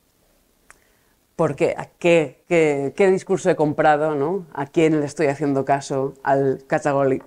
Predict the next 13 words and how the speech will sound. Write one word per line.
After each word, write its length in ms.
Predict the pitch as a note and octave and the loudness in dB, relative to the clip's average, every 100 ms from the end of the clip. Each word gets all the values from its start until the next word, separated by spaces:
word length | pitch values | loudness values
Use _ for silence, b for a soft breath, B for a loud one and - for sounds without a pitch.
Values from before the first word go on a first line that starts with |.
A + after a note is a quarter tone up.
| _ | _
catalogar 1040 | - D#3 C#3 _ _ C3+ B2 B2 C3+ C#3+ - | 0 0 0 _ _ 0 0 2 0 0 -2
una 220 | C#3 C3 | -4 -2
planta 260 | C3 B2 | -2 -2
como 160 | C3+ C3 | -2 -2
medicina 420 | C3 B2 C#3 C3 | 0 -2 -2 -2
y 40 | - | -2
una 140 | C3 | -4
planta 220 | C#3+ C#3 | -4 -8
como 200 | C3 B2+ | -6 -8
peligro? 420 | B2+ B2+ - B2+ - | -6 -6 -6 -6 -10
Todas 360 | - A3+ B3+ | 0 0 2
estas 300 | A#3+ - F3 | -4 -6 -12
pequeñas 760 | - C#3 E3 E3 C#3+ C3+ - - | -6 -4 2 2 2 -2 -8 -18